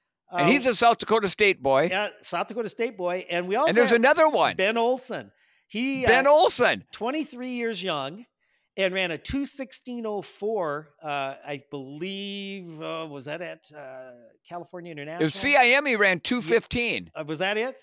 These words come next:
Speaker 2: Wow. And so he's
Speaker 1: Yeah.
Speaker 2: got two of 'em. Okay. Well, he's,
Speaker 1: Don,
Speaker 2: uh,
Speaker 1: I had him, I, I had Ben and him,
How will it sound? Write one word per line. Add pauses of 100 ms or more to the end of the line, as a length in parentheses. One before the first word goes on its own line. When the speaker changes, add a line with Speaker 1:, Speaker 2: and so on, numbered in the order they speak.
(360)
Speaker 2:
Wow.
And
so
he's
Speaker 1:
Yeah.
Speaker 2:
got
two
of
'em. (160)
Okay. (600)
Well,
he's,
Speaker 1:
Don,
Speaker 2:
uh,
Speaker 1:
I
had
him, (100)
I,
I
had
Ben (260)
and
him,